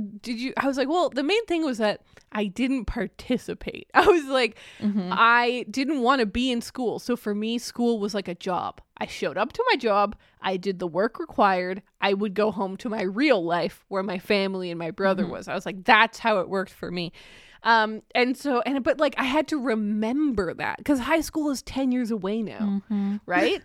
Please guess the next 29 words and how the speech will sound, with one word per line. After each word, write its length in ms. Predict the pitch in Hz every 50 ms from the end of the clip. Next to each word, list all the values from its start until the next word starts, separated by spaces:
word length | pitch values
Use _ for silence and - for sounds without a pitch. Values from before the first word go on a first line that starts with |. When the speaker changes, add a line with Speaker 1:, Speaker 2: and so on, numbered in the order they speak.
| _
Speaker 2:
<laughs> 100 | _ _
Speaker 1:
Middle 440 | - 208 214 208 233 269 440 494 427
school, 300 | - - - 269 262 254
elementary 720 | - 240 247 240 226 214 208 247 381 440 - 392 339 277 226
school 340 | - - - 220 175 156 185
is, 60 | 196
like, 140 | 208 180 -
fifteen 640 | _ - - 508 523 523 - - - 233 202 190 180
years 240 | 156 156 180 - -
ago. 380 | 196 - - 123 110 113 214 196
So 140 | - - 233
I 40 | 240
Speaker 2:
Yeah. 100 | - - 381
Speaker 1:
think 120 | 403 392
it's 140 | 381 - -
just 140 | 359 - -
harder 320 | - 226 226 226 220 233
for 140 | - - 214
you 140 | 214 202 196
and 100 | 185 185
me 80 | 180
to 80 | 180 170
read 140 | 180 180 170
a 60 | 175
book 180 | 175 185 - -
like 120 | - 196
this, 200 | - - 185 - _
but 100 | 226 214
Speaker 2:
Definitely. 460 | 185 - - - - - - - -